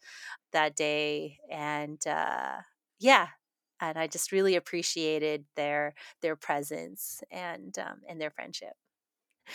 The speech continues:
And then there was a part of me that was like, "Oh, shoot, this was just day two.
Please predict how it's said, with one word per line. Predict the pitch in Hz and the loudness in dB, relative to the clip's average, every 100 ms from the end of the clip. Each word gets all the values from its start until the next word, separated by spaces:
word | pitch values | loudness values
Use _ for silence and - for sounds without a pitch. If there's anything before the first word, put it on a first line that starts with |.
| - - - | -6 -4 6
And | 214 233 | 10 12
then | 254 262 | 12 12
there | 269 | 10
was | 254 | 10
a | 277 | 8
part | 262 320 | 10 10
of | 320 | 8
me | 226 | 6
that | 190 190 | 6 6
was | 175 | 6
like, | 170 151 - | 4 4 0
"Oh, | 190 156 - | -2 -2 -8
shoot, | - - - 233 - 247 196 165 - _ - - _ - | -6 -4 -6 -10 -8 -2 0 0 -6 _ -20 -20 _ -2
this | 247 | 0
was | 254 - | 2 2
just | 226 - | 0 0
day | 214 196 | 0 2
two. | - 214 233 285 240 196 160 - | 2 4 4 4 4 4 2 -2